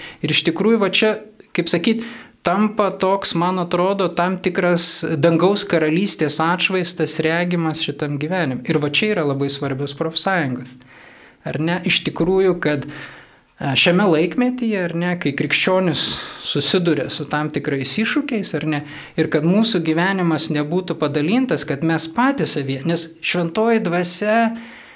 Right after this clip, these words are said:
man atrodo, bent jau iš mano asmeninės patirties, negali veikti mumyse, kai mes esam suskilę. Aš esu krikščionis namuose,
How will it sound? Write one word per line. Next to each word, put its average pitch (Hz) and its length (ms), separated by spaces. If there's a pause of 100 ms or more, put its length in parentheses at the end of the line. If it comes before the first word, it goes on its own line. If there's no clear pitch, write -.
(180)
man 170 360
atrodo, 147 580
bent 143 240
jau 147 120
iš 143 120
mano 202 240
asmeninės 170 640
patirties, 156 760
negali 160 640
veikti 170 500
mumyse, 151 720
kai 160 200
mes 165 280
esam 170 400
suskilę. 160 540 (1120)
Aš 156 240
esu 170 180
krikščionis 165 840
namuose, 127 560